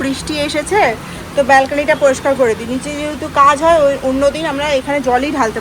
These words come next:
পারি না, গাছে শুধু জল দিতে পারি না। আজকে দেখো সমস্ত গাছগুলোকে এদিকে করে দিয়ে, যেগুলো টব খালি ছিল সেগুলোকে সরিয়ে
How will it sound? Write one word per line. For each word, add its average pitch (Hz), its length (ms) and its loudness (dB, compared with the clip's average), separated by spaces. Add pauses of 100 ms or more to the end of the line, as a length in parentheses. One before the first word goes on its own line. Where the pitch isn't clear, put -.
পারি 208 200 -4
না, 196 40 -4 (160)
গাছে 220 220 -2 (120)
শুধু 302 180 -6 (100)
জল 262 120 2 (100)
দিতে 240 180 -4
পারি 196 200 -4
না। 190 60 -10 (420)
আজকে 240 260 -2
দেখো 285 140 0 (140)
সমস্ত 277 400 -6 (180)
গাছগুলোকে 262 540 2
এদিকে 254 240 -6 (100)
করে 269 220 0
দিয়ে, 311 160 -6 (460)
যেগুলো 277 200 4 (100)
টব 294 260 6
খালি 285 220 4
ছিল 302 100 -4 (100)
সেগুলোকে 269 320 0 (120)
সরিয়ে 277 260 -2